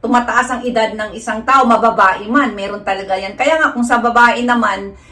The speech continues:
yung menopause, di ba? Merong mga nagme-menopause na wala nang gana, ayaw nang makipagtalik. Pero, meron ding maraming kababaihan na kahit nasa menopause na, meron pa rin masigla. Yun pala,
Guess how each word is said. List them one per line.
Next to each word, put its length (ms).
yung 240
menopause, 880
di 80
ba? 160
Merong 320
mga 400
nagme-menopause 720
na 160
wala 320
nang 160
gana, 560
ayaw 320
nang 160
makipagtalik. 1040
Pero, 560
meron 400
ding 160
maraming 400
kababaihan 800
na 160
kahit 320
nasa 640
menopause 640
na, 320
meron 400
pa 160
rin 160
masigla. 640
Yun 320
pala, 320